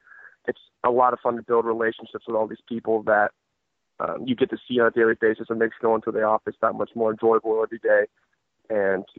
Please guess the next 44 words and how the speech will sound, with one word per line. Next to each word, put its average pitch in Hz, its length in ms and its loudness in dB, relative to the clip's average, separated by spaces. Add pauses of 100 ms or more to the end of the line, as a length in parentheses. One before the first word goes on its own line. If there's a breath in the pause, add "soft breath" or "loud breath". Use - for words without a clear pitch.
(100)
I 113 80 2
mean, 117 180 2
the 120 60 2
more 123 220 4
people 110 280 -4
you 117 240 0
add, 110 280 4
it's 101 200 -6
just - 160 -10
more 117 300 2
fun 113 220 0
to 113 80 -2
have. 110 260 0 (540)
The 120 80 2
amount 123 240 2
of 120 60 -4
homegrown 123 420 -4
guys 117 220 -4
that 117 40 -16
we 117 120 -10
have 113 180 -4
in 113 60 -6
our 110 80 -4
national 113 400 -6
team 110 160 -16
right 110 140 -4
now 107 140 -2
is 104 120 -6
pretty 107 160 -10
incredible 110 460 -4
because 107 360 -8
of - 100 -20
how 110 220 -2 (100)
close 123 260 2
we've 117 120 -10
been 110 120 -2
over 110 100 -4
the 110 80 0
last 107 340 2
three 110 160 -8
years. 110 280 -2
And 104 140 -12 (400 loud breath)
the 120 140 -2
success 123 320 0